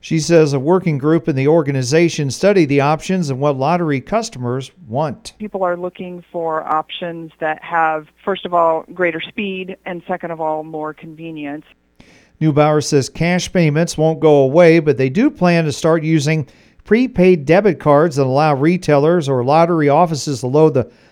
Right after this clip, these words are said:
Speaker 1: prize money onto the card.
Speaker 2: So if you go into a store, um, certainly cash would continue to be an option. Um, but, for example, if it's a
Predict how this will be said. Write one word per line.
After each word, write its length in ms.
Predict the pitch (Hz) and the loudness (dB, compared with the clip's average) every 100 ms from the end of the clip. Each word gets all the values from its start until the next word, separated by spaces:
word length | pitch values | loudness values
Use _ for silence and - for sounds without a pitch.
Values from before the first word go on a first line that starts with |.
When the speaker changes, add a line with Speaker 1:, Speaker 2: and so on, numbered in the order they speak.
| _ | _
Speaker 1:
prize 340 | - 214 240 175 | -2 0 0 0
money 300 | 165 147 156 | 0 0 0
onto 460 | 143 160 - 156 | -2 -2 -2 -4
the 180 | 165 190 | -2 -6
card. 640 | 185 - 139 107 80 62 - - | -6 -2 -2 -2 -6 -14 -10 -2
Speaker 2:
So 180 | 185 | -2
if 180 | 156 - | -2 -8
you 80 | 190 | -4
go 260 | 190 196 202 | 0 0 0
into 360 | 190 - 185 | -6 -8 -8
a 60 | 185 - | -10 -10
store, 480 | 180 165 160 165 | -8 -6 -4 -6
um, 240 | - 165 165 | -6 -8 -10
certainly 340 | - 175 170 175 | -12 -12 -12 -16
cash 480 | - 156 143 160 - | -10 -8 -6 -8 -8
would 240 | 175 170 | -8 -8
continue 420 | - 185 180 170 170 - | -10 -10 -10 -10 -12 -12
to 120 | 170 | -12
be 340 | 160 160 160 | -12 -14 -12
an 160 | - 165 | -12 -10
option. 640 | - 160 - - 165 165 _ _ _ - | -8 -8 -8 -12 -12 -14 _ _ _ -8
Um, 380 | 180 170 170 175 | -6 -6 -10 -4
but, 260 | 202 190 - _ _ | 0 0 -2 _ _
for 80 | 226 | -6
example, 400 | 214 214 214 214 | -6 -8 -6 -6
if 100 | 214 | -6
it's 180 | 208 | -8
a 100 | - | -8